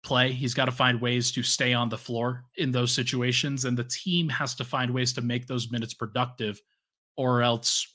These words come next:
Joker's gonna get tired, Jamal's gonna get tired. Jamal's already staggering with the bench and did play thirty-four minutes. I thought Malone did a nice job of kind of keeping those minutes down in the first half so he could play him a little bit extra in the second,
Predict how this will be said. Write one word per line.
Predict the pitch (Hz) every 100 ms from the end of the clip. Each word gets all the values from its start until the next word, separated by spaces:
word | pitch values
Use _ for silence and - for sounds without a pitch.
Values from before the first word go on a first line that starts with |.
| 131
Joker's | 127 123 123 117
gonna | 123
get | 117 113
tired, | 123 113 113 107
Jamal's | 113 113 113
gonna | - 113
get | 117
tired. | - 117 113 110 101 _ _ _ -
Jamal's | 117 135 131
already | 120 131
staggering | 123 - 120 113 113 110
with | 107
the | 110
bench | 113 123 -
and | 107 - _ _ -
did | 127
play | 127 120
thirty-four | - 123 110 127 117
minutes. | 117 123
I | 123
thought | 135 120 123 _ _
Malone | 170 127 123 120
did | 120
a | 117
nice | 117 120 -
job | 131 117 120
of | 110
kind | 127 113
of | 107 - _ _ _
keeping | - 143 131 127
those | 123 123 123
minutes | 135 120 -
down | 127 123
in | 117
the | 107
first | - 123 -
half | 135 135
so | 135
he |
could | 113 113
play | 131
him | 120
a |
little | 120 120
bit | 113
extra | 117 117 131
in | 117
the | 107
second, | - 123 147